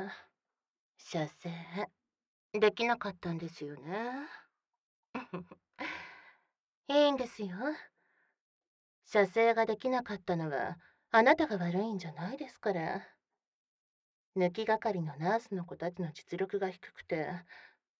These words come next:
大変な思いさせちゃってごめんなさいね。でも大丈夫。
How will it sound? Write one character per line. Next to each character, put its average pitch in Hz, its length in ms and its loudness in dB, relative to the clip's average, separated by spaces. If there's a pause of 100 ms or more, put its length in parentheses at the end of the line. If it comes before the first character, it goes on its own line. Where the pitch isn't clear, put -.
大 165 220 4
変 185 180 0
な 190 160 0
思 202 160 -2
い 214 80 -6
さ 175 140 -10
せ - 100 -20
ち 160 100 -14
ゃ 156 60 -8
っ - 20 -8
て 151 440 -10
ご 117 100 -8
め 123 140 -10
ん 135 40 -10
な 170 120 -6
さ 240 160 -2
い 277 100 -8
ね。 202 260 -12 (1500)
で 202 180 12
も 175 200 4
大 170 280 6
丈 269 200 -2
夫。 - 140 -2